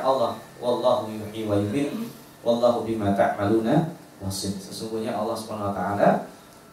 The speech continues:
Maha mengetahui, melihat apa yang dilakukan oleh kalian. Nah, wala in qutiltum, ini nanti kembali kepada bahasan di atasnya. Seandainya kalian terbunuh fi sabilillah,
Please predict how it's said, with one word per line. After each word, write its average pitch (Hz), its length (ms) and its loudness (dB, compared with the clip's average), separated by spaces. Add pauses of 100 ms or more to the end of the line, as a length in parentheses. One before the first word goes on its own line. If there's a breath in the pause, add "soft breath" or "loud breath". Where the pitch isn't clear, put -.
(120)
Maha 117 320 -2
mengetahui, 107 720 0
melihat 110 480 0
apa 107 240 -10
yang 107 220 -4 (260)
dilakukan 98 560 -6
oleh 95 240 4
kalian. 87 320 -8 (1300)
Nah, 98 140 2 (680)
wala 196 320 10
in 214 240 2
qutiltum, 202 800 8 (240)
ini 160 160 4
nanti 165 240 0
kembali 113 640 2 (320)
kepada 123 320 4
bahasan 117 400 2
di 107 80 -6
atasnya. 101 480 -6
Seandainya 165 560 8
kalian 156 400 8
terbunuh 110 480 -4 (960)
fi 147 240 10
sabilillah, 123 800 -2